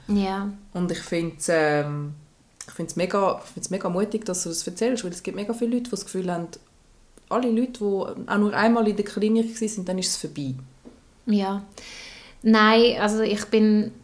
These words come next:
Speaker 1: von Anfang an sehr, sehr ehrlich und, und offen mit dem Thema umgegangen. Ich hatte auch überhaupt keine Mühe gehabt, um darüber zu erzählen. Ich bin einfach wir-, wirklich an einem Punkt gsi in meinem Leben, wo ich selber nicht mehr weiter gewusst habe. Und ich habe dann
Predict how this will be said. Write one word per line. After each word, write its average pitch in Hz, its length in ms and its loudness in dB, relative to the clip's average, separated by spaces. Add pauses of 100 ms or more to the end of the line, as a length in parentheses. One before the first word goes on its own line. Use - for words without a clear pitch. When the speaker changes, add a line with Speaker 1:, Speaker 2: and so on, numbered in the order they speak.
(160)
Speaker 1:
von - 200 -2
Anfang 214 360 6
an 208 160 4
sehr, 220 360 4
sehr 208 580 0
ehrlich 208 540 2
und, 196 380 -2
und 190 360 -8
offen 214 600 0
mit 208 180 -2
dem 208 260 2
Thema 202 260 0
umgegangen. 208 480 2
Ich 202 160 -4
hatte 190 120 -2
auch 185 120 -2
überhaupt 190 400 -2
keine 196 180 -6
Mühe 196 140 -2
gehabt, 190 360 -4
um 190 160 -6
darüber 190 240 -6
zu 202 100 -8
erzählen. 220 480 4 (420)
Ich - 80 -16
bin 214 100 4
einfach 214 160 4
wir-, 240 300 4
wirklich 277 360 2
an 226 160 6
einem 214 260 4
Punkt 269 360 4
gsi 247 200 0
in 247 180 6
meinem 214 180 6
Leben, 214 140 2
wo 208 80 2
ich 208 460 2
selber 208 440 4
nicht 214 140 6
mehr 220 180 6
weiter 233 240 2
gewusst 214 360 0
habe. 233 260 4 (520)
Und 208 440 6
ich 208 160 -2
habe 208 120 4
dann 196 260 0